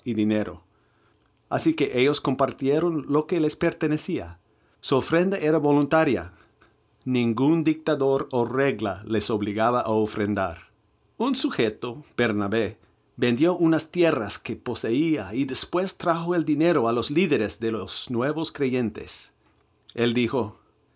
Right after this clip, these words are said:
"Quiero que tomen este dinero y lo usen para ayudar a la gente". Entonces, una pareja, Ananías y Zafira, quienes solían llamarse creyentes, vendieron parte de su propiedad. Querían que la gente pensara que eran generosos.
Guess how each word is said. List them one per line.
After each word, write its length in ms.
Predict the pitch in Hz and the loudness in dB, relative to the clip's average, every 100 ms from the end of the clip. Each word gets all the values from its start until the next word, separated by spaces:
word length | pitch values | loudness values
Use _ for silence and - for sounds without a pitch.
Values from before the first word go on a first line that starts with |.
| _ - | _ -2
"Quiero 260 | 196 247 | 0 0
que 100 | 247 | -2
tomen 460 | 226 - 180 156 131 | -8 0 2 4 4
este 260 | 131 135 123 | 2 0 0
dinero 460 | 120 107 101 95 | 2 2 0 -2
y 120 | 123 120 | -2 0
lo 120 | 123 | 4
usen 440 | 165 170 - 107 | 4 4 0 -2
para 340 | - 113 110 104 | 0 0 2 0
ayudar 420 | 110 107 131 143 | 0 0 2 2
a 60 | |
la 100 | 127 | -2
gente". 540 | 110 117 98 - 76 _ _ _ _ _ _ _ | -2 -4 -4 -8 -18 _ _ _ _ _ _ _
Entonces, 800 | - 101 131 117 107 117 - - - | -6 -2 0 0 0 -2 -4 -6 -4
una 240 | 147 156 151 | 0 0 2
pareja, 540 | 131 135 135 156 156 - | 0 0 -2 -8 -8 -6
Ananías 720 | 110 107 104 117 131 131 - | 0 0 2 2 0 -2 -8
y 60 | 110 | -6
Zafira, 580 | - - 185 135 151 _ _ - _ | -6 -4 -2 -2 -4 _ _ -20 _
quienes 260 | - 196 214 | 0 2 2
solían 500 | - 202 240 247 240 | 0 -2 -2 -4 -4
llamarse 460 | 202 196 170 151 | -2 -2 -2 -6
creyentes, 840 | - 147 135 165 165 - 87 - - _ _ _ | -2 0 4 2 2 -6 -10 -12 -16 _ _ _
vendieron 500 | 131 131 123 156 180 | 0 0 4 2 2
parte 400 | 151 170 175 - | 4 2 2 -2
de 100 | 131 | -2
su 200 | 127 139 | -2 -2
propiedad. 600 | - 123 113 107 104 90 - _ _ _ | -2 -2 0 0 -2 -6 -16 _ _ _
Querían 360 | - 143 190 185 | 0 4 4 2
que 140 | 175 | 2
la 100 | 147 | 0
gente 320 | - 147 139 131 | 2 0 0 -2
pensara 500 | 120 107 127 120 113 | -2 0 2 2 2
que 240 | 113 123 | -2 -2
eran 220 | 120 110 | 0 0
generosos. 880 | 98 110 101 107 113 95 92 - - | 0 0 2 0 0 -4 -10 -16 -18